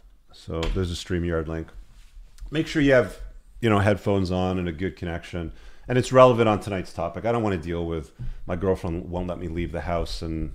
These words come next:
you know, l-, let's leave that for another call. Um, let me get some of these super chats here and some of these questions.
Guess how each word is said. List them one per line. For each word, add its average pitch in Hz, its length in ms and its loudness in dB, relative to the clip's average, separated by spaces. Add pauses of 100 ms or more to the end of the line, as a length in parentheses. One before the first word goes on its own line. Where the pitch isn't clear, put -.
(680)
you 85 100 -8
know, 80 180 -6 (640)
l-, 120 100 -4 (360)
let's 110 260 -2
leave 104 140 0
that 90 160 2
for 80 120 -10
another 73 140 -8
call. - 280 -12 (440)
Um, 101 400 4
let 123 100 0
me 135 60 2
get 131 120 2
some 110 140 -2
of 101 60 0
these 101 140 -2
super 92 220 -6
chats 87 380 -4
here 90 160 -4
and 85 100 -4
some 92 120 -8
of 90 60 -4
these 82 140 -6
questions. 85 640 -8